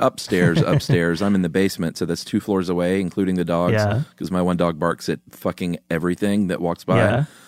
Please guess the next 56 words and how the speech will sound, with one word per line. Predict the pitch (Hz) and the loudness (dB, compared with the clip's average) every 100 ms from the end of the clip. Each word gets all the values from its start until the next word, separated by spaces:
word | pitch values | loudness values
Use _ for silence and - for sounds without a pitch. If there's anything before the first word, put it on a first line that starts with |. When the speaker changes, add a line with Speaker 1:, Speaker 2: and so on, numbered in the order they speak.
| - _ - | -20 _ 0
Speaker 1:
But, | 98 | 2
uh, | 95 92 90 - | 4 2 0 -4
for | - 110 | -2 2
Movie | 104 98 | 2 2
Crush, | 87 87 80 - | 0 -2 -4 -4
I'm | 82 78 | -6 -6
just | 82 - | -10 -12
like, | - | -10
you | 90 | -6
know, | 90 90 87 | -4 -2 -4
if | 85 | -4
there | 92 | -6
are | 82 - | -6 -8
a | |
few | - - | -10 -2
Speaker 2:
Yeah. | - - | 2 2
Speaker 1:
noises | - - | 0 -2
in | 71 | -6
there, | 73 78 - | -6 -8 -8
it | 76 | -8
is | 73 | -8
what | - | -10
it | - | -10
is. | - | -6
Speaker 2:
It's | 202 - | -6 -4
casual. | 196 151 117 101 104 | 0 2 2 0 0
It's | 139 - | -2 0
a | |
hangout. | 131 120 101 95 | 2 2 2 0
Speaker 1:
Every, | 98 - | -2 -2
it | 104 | 0
is. | 92 65 82 | 0 -4 -8
It's | - | -10
a | |
hang. | 82 - - - - - - - | -8 -8 -12 -16 -20 -20 -20 -20
So | - 139 135 | -2 4 6
Speaker 2:
We're, | 135 165 | 6 4
we're | 147 147 165 | 2 4 4
like, | 156 135 - | 4 4 2
we're, | 139 151 147 127 | 2 4 2 0
<laughs> | |
you | 135 | 0
know, | 123 110 | 2 2
I | 117 | 2
have | 127 | 2
my | 120 | 2
bedroom | 120 123 117 113 | 2 2 2 2
here. | 113 113 110 107 | 2 2 2 2
The | 95 | 2
Speaker 1:
Uh-huh. | 92 | 2
Speaker 2:
kitchen | 123 - 123 117 113 110 - | 2 0 0 2 2 0 -4
slash | - 123 110 - | -4 0 0 0
common | 131 120 117 | 0 2 2
area | 110 110 104 | 2 2 2
is | 104 | -2
just | 104 127 113 - | -2 -2 -4 -8